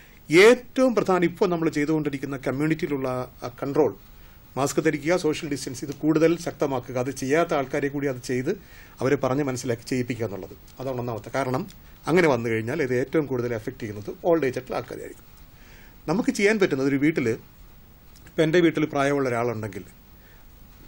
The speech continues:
ആ, അദ്ദേഹത്തിലേക്ക് വൈറസ് പോകാതിരിക്കുക എന്നുള്ളതാണ്. അപ്പം അതിൽ ഏറ്റവും പ്രധാനപ്പെട്ട നമ്മൾ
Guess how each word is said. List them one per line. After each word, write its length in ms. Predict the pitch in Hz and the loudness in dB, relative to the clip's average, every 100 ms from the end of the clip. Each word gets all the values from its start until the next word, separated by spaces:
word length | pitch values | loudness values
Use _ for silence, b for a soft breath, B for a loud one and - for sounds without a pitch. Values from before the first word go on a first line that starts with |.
| 156 | 0
ആ, 240 | 156 151 - - - 147 | 2 2 -4 -20 -4 4
അദ്ദേഹത്തിലേക്ക് 680 | 202 233 254 226 214 214 | 8 8 6 6 6 6
വൈറസ് 440 | 196 175 175 170 180 - - | 2 2 0 -2 -6 -6 -2
പോകാതിരിക്കുക 520 | 151 160 175 151 131 135 | 4 6 4 2 -4 -4
എന്നുള്ളതാണ്. 280 | 117 113 113 | -4 -8 -4
അപ്പം 200 | 180 175 - | -4 -4 -8
അതിൽ 120 | 156 175 | 2 4
ഏറ്റവും 360 | 170 156 185 | 4 4 2
പ്രധാനപ്പെട്ട 380 | 156 156 151 139 | 0 -4 -4 -4
നമ്മൾ 140 | 139 | -6